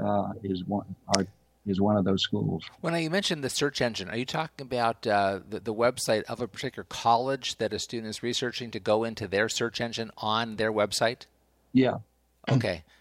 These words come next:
Speaker 1: And
Speaker 2: And
Speaker 1: they,
Speaker 2: then
Speaker 1: you know, it's like any Google search, but,
Speaker 2: Right.
Speaker 1: you know, you put in your phrase and your word, and you get the, you know, the, uh, the pertinent, uh, uh,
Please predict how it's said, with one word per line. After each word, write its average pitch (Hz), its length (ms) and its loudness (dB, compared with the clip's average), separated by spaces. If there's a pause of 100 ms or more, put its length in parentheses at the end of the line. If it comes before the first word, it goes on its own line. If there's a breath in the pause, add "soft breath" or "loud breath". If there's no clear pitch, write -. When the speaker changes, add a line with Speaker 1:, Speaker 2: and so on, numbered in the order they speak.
(200 soft breath)
Speaker 1:
And - 80 2
Speaker 2:
And - 80 6
Speaker 1:
they, 120 140 4
Speaker 2:
then 113 100 -2
Speaker 1:
you - 60 0
know, - 60 -4 (100)
it's - 120 -10
like 127 200 2
any 131 160 2
Google 120 320 -2
search, 117 520 -2
but, 107 220 -4
Speaker 2:
Right. 117 240 2
Speaker 1:
you 110 80 0
know, 107 160 -2 (320)
you 107 140 -6
put 117 180 0
in 113 80 2
your 107 140 0
phrase 113 420 0
and 107 80 -4
your 104 140 -2
word, 110 300 2
and 104 60 -2
you 101 140 -2
get 107 240 0 (100)
the, 104 60 -6
you 104 300 -2
know, 101 180 -2
the, 101 220 -6 (480)
uh, 107 340 2
the 104 100 -2
pertinent, 110 460 -2 (100)
uh, 101 260 0 (920)
uh, 57 560 0